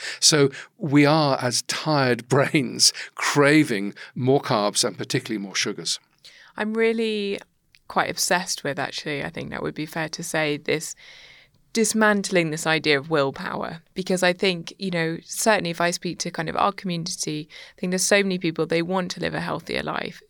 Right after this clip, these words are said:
Speaker 2: They're listening to the information, and sometimes when they can't do it, they feel it's their fault. They feel really down on themselves. They feel like they don't have willpower. I think that's something that we hear a lot collectively.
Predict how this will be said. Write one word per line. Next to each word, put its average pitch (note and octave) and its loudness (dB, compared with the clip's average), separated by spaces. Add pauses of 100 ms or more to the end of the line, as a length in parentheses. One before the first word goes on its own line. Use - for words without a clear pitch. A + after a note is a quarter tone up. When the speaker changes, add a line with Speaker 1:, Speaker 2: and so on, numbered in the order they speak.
(100)
Speaker 2:
They're E3+ 0
listening F#3 0
to E3 -8
the E3+ -2
information, E3 -2
and E3 -6
sometimes F#3+ -4
when E3 -6
they E3 -4
can't - -6
do G#3+ 4
it, E3 0
they D#3+ -2
feel D#3+ -4
it's - -8
their D3+ -2
fault. G3 -2 (320)
They - -4
feel E3 -4
really D#3+ -2
down G3 0
on F#3 -4
themselves. E3+ -4
They E3 -6
feel D#3+ -6
like E3 -8
they F#3 0
don't F3 0
have F3+ -8
willpower. E3 -2
I E3+ -6
think E3+ -10
that's - -8
something E3 -10
that D#3+ -6
we E3 -6
hear F3 -6 (100)
a E3+ -4
lot D#3 -4
collectively. - -8